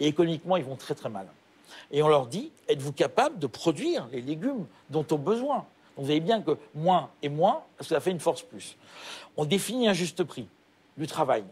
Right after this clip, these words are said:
À combien on doit payer le kilo de carottes ? Alors il y a des débats sans fin, assez marrants, mais on arrive à trouver un juste prix. Et nous, on s'engage pendant trois ans à leur acheter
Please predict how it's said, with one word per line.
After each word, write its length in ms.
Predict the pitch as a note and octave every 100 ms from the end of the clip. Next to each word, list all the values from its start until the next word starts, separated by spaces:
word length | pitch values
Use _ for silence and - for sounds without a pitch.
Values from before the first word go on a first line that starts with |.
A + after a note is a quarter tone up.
| -
À 80 | B2+
combien 340 | - F#3+ G3+
on 60 | A3+
doit 140 | D#3+
payer 180 | D3+ E3
le 60 | F3
kilo 140 | E3+
de 60 | D#3
carottes ? 300 | D3 G#2+ -
Alors 140 | A2+
il 60 | C#3
y 40 |
a 20 |
des 100 | C3
débats 360 | B2+ C#3+ B2 E3
sans 220 | - F3
fin, 300 | C#3 B2 F3 - - -
assez 200 | - D#3
marrants, 340 | D3+ A2+ A#2 - - -
mais 100 | C#3+
on 60 | D#3
arrive 200 | D#3 D3+
à 40 |
trouver 220 | - C#3+
un 80 | C3
juste 280 | A#2+ A#2+ A#2+
prix. 200 | - - _ - - -
Et 60 |
nous, 100 | E3+
on 120 | B3+
s'engage 580 | G3 G3 E3+ C#3 E3 G#3
pendant 240 | - E3 C3+
trois 360 | - G#3 D#3
ans 160 | C#3+ - _ _ -
à 100 | -
leur 180 | D3+ G#3+
acheter 440 | F3+ - - E3+